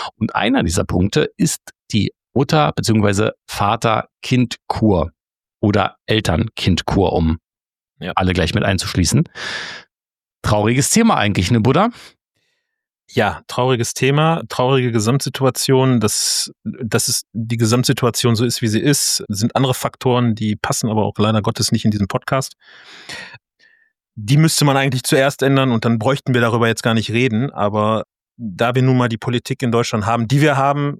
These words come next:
Speaker 2: müssen wir über dieses Thema reden. Und es ist sehr bitter, wenn man jetzt hingeht und so eine, so eine, so, so eine Sache oder so ein, ein Konstrukt canceln würde aufgrund von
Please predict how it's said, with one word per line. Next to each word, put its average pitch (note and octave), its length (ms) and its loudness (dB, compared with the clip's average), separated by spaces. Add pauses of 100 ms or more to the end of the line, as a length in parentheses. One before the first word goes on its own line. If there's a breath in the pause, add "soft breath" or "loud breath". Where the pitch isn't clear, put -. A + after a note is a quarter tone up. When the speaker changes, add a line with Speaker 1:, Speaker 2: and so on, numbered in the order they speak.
Speaker 2:
müssen B2+ 400 -4
wir A#2 80 0
über A#2 140 0
dieses A2+ 240 -6
Thema B2 240 0
reden. A#2+ 240 0
Und G#2+ 100 0
es G#2+ 80 -4
ist G#2+ 160 -6
sehr A2 140 2
bitter, A2+ 380 -2
wenn A2 120 2
man A2 140 2
jetzt A2 180 -2
hingeht A#2+ 440 -4
und A2 240 -4 (920 loud breath)
so B2 200 0
eine, D3+ 320 2
so C#3+ 120 2
eine, E3 160 2
so, C3+ 300 2
so C#3 260 2
eine C3+ 400 2
Sache D#3 720 2 (260)
oder A#2 340 0
so A#2+ 160 2
ein, A2 440 0
ein G2+ 400 -2 (180)
Konstrukt - 840 -4 (480)
canceln E3 760 2
würde E3 520 4
aufgrund B2+ 560 0
von C3 460 0